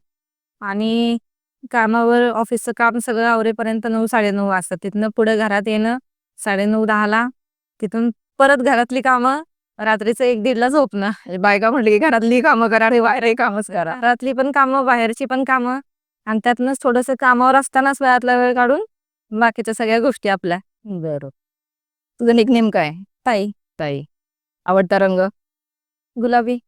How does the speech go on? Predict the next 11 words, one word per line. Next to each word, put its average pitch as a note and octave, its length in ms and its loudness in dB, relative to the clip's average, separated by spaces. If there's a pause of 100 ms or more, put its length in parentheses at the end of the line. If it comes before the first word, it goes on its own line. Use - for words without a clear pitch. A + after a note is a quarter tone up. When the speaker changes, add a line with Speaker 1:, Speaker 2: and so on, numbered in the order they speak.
(540)
Speaker 2:
नवऱ्याने G3 340 4
दिलेलं G3 240 4
पहिलं F#3 320 -2
गिफ्ट? F#3+ 260 -4 (100)
Speaker 1:
असलं A3 320 -6
नाही A3+ 220 0
आठवत. B3 500 2
Speaker 2:
<laughs> - 360 -6
आठवत. G#3 540 -10
आवडतं G#3+ 340 2
ठिकाण F#3 320 -2